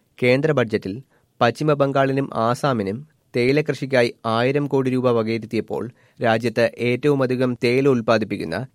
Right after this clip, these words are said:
കേരളവും തമിഴ്നാടും പുറത്തായി. മുൻ വർഷങ്ങളെ അപേക്ഷിച്ച് ഉൽപ്പാദനം നാൽപത് ശതമാനം കുറഞ്ഞ സാഹചര്യത്തിൽ തേയില കൃഷി പുനരുദ്ധാരണ പദ്ധതികൾ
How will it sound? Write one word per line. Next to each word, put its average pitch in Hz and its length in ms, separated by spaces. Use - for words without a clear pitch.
കേരളവും 131 520
തമിഴ്നാടും 113 580
പുറത്തായി. 101 520
മുൻ 131 160
വർഷങ്ങളെ 151 440
അപേക്ഷിച്ച് 131 460
ഉൽപ്പാദനം 120 540
നാൽപത് 123 440
ശതമാനം 127 460
കുറഞ്ഞ 120 300
സാഹചര്യത്തിൽ 113 640
തേയില 127 320
കൃഷി 131 320
പുനരുദ്ധാരണ 135 720
പദ്ധതികൾ 117 460